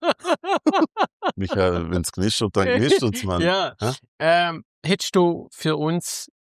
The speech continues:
Speaker 1: vielleicht, äh, noch ein paar Ideen für die nächsten fünf Folgen?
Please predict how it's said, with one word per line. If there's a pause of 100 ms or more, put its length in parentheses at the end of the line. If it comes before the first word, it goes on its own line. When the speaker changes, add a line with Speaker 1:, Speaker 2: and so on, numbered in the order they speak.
(120)
Speaker 1:
vielleicht,
äh,
noch
ein
paar
Ideen
für
die
nächsten
fünf
Folgen?